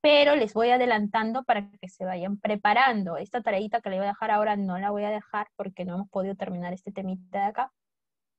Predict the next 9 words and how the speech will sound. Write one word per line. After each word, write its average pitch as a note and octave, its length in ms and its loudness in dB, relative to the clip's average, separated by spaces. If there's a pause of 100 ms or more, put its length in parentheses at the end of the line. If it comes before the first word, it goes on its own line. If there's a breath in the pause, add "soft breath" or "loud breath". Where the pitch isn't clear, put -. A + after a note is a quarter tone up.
(300)
Pero B3+ 220 4
así G#3 280 2
como B3 260 2
esta A#3+ 300 0
conversación G#3+ 800 2
de F#3 160 2
Emma A#3 220 0
y G#3+ 100 2
Jake, G#3 340 2